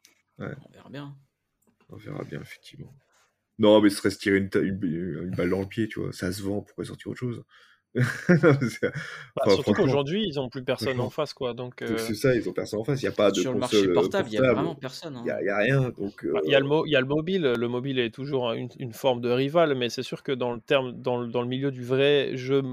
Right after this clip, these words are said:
Speaker 3: du vrai jeu portable, euh, triple A ou double A ou ce genre de choses,
Speaker 1: Hmm.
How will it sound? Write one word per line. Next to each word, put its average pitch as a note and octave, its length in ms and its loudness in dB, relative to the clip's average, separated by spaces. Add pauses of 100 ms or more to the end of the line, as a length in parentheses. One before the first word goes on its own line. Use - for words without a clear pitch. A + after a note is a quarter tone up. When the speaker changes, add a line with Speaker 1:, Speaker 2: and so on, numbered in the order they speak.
(120)
Speaker 3:
du C3 120 -18
vrai C3 220 0
jeu C3+ 220 0
portable, C3+ 640 2
euh, A#2 680 -6
triple - 420 -2
A C3+ 240 6
ou B2 120 -4
double B2 360 -2
A B2+ 120 4
ou G#2+ 140 -8
ce - 140 -14
genre A2 160 -4
de G2+ 80 -14
choses, F3 280 -10 (240)
Speaker 1:
Hmm. F2+ 280 -6